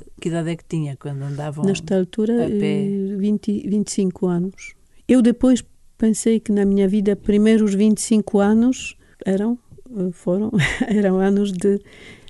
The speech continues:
Speaker 1: Foram,
Speaker 2: me af-,
Speaker 1: foram
Speaker 2: foram
Speaker 1: a-
Speaker 2: anos de me afastar como filho pródigo, cada vez mais, cada vez mais.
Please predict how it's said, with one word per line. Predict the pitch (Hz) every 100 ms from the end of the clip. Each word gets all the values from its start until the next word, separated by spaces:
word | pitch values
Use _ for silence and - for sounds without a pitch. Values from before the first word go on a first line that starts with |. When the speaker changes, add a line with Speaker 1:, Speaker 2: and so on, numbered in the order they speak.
| - -
Speaker 1:
Foram, | - 196 185
Speaker 2:
me | 208
af-, | 214
Speaker 1:
foram | 190 185
Speaker 2:
foram | 185 247 226 214
Speaker 1:
a- | 226
Speaker 2:
anos | 226 220
de | 202 220
me | 214
afastar | 202 - 202 - - 180 175 -
como | 185
filho | 180 202 190
pródigo, | 190 - 180 170 180 180
cada | 190 - 190 185
vez | 180
mais, | 175 185 196 190
cada | - 190 190
vez | 185
mais. | 180 175 170 180